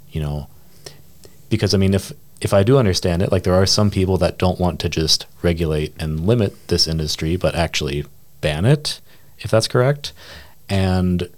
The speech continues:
so maybe somebody inside the aquaculture industry might think,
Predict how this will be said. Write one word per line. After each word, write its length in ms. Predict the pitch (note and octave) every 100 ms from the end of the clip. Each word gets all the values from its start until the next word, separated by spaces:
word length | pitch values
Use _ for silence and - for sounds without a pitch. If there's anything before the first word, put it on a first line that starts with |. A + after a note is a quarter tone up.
| - - - -
so 300 | - - F2+
maybe 360 | F2+ F#2 F#2 F#2+
somebody 520 | - F#2+ F2+ F2 F2
inside 400 | F#2 - F2 F2
the 60 | -
aquaculture 580 | E2+ - F2+ F#2 F2 E2+
industry 440 | E2+ - F2+ E2+
might 300 | E2+ E2+ E2+
think, 380 | - E2+ D#2